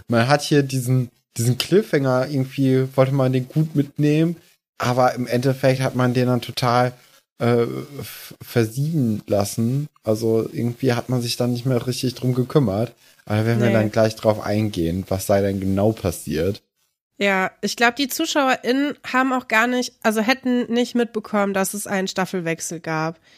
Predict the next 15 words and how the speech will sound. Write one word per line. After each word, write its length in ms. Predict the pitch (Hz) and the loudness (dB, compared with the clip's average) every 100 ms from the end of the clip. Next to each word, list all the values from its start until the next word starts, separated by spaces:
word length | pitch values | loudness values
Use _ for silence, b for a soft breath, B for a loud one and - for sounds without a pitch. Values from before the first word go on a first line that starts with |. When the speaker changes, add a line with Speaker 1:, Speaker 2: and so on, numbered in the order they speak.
| b b | b b
Speaker 1:
Nee. 220 | 101 185 | 2 4
Speaker 2:
Also 340 | 185 202 202 - | 4 2 0 0
natürlich, 500 | 202 208 - 254 247 | 0 0 2 0 2
wenn 140 | 233 | 2
du 80 | 220 | 2
auf 100 | 214 | 0
die 80 | 220 | 0
neuen 240 | 208 202 | 0 0
Folgen 340 | 196 208 202 190 | 0 0 0 2
wartest 380 | 185 214 262 | 2 2 0
und 80 | 202 | 0
da 80 | 185 | -2
kommt 260 | - 208 220 | 0 0 0
keine, 440 | - 233 240 226 | 0 2 2 0
aber 260 | 196 196 | 0 0